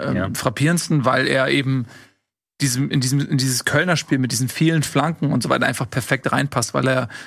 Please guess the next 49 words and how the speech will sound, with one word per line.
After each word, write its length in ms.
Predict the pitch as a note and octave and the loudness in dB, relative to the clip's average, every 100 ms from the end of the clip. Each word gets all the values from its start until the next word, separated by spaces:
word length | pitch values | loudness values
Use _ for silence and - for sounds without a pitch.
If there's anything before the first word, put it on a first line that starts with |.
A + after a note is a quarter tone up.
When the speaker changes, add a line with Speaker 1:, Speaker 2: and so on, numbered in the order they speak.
| - | -8
Speaker 1:
groß 300 | - D3+ D#3 | 0 2 2
ist, 300 | D#3+ D#3 - | 0 0 0
hat 220 | C#3 - | -2 -2
eine 160 | D3+ C3 | -2 0
sehr 180 | A2 C#3+ | 0 -2
gute 180 | C3 B2 | -2 0
Kopfballstärke, 1200 | D#3+ - - D3+ C#3 - - D3+ D3+ D#3+ E3 D#3+ - - - - | -2 0 2 2 2 0 0 2 2 2 0 -2 -8 -20 -6 0
ähm, 220 | C3+ C#3+ | 2 2
ist 140 | - | 0
jetzt 120 | C#3 | 0
aber 180 | D#3 C#3 | 2 2
auch 100 | C#3+ | 2
nicht 140 | C#3 - | 0 0
großartig 380 | C#3+ C#3 C3+ | 0 0 0
in 120 | C#3+ C#3+ | 0 2
irgendein 180 | C#3+ | 2
Kombinationsspiel 640 | C3+ C#3+ C3+ - E3 - C#3 | 2 2 2 2 0 0 0
eingebunden, 480 | C3+ B2 B2+ B2+ B2 | 0 0 0 0 0
sondern 220 | B2+ B2+ | 0 2
kann 160 | D3+ | 2
da 80 | D3 | 2
vorne 340 | - C3+ C#3 C#3+ | 2 0 2 2
irgendwie 200 | C#3 C3+ | 2 2
seine 240 | C3+ B2+ | 2 2
Selke-Sachen 600 | C3+ C#3+ C#3 A#2+ B2 C3 | 0 0 0 0 0 0
machen. 320 | C3+ - D3+ - - - - _ - | -2 0 -2 -2 -12 -14 -18 _ -4
Ähm, 140 | B2 | 0
das 180 | C#3+ D#3+ | 0 -2
ist 140 | D#3 | 0
ein 240 | D3+ B2+ C3 | 0 0 0
sehr 160 | D3+ | 0
guter 200 | C#3+ D#3+ | 2 0
Fit 340 | - F3+ - - _ | 0 -2 -4 -14 _
und 340 | C#3 C#3 C3 | -2 0 -2
ich 260 | - G2 B2+ | -4 -4 0
glaube, 200 | D3 C#3+ | 0 2
dass 160 | C#3+ - | 0 -2
das 140 | B2+ | 0
auch 120 | C#3 | 0
bei 140 | - B2+ | 0 -2
Gregoritsch 640 | C3+ B2+ C#3+ D3+ D3+ - - _ _ _ _ _ | -2 0 2 2 0 -4 -10 _ _ _ _ _
nicht 160 | D#3+ D3 | -2 2
ganz 200 | E3 E3+ | 2 2
so 60 | D#3+ | 0
Speaker 2:
Ja. 80 | - | 0
Speaker 1:
krass 220 | D#3+ D#3+ | 0 2
ist, 160 | D#3+ | 0
aber 240 | - C#3 C#3+ | 0 0 0
auch 180 | D3 | 0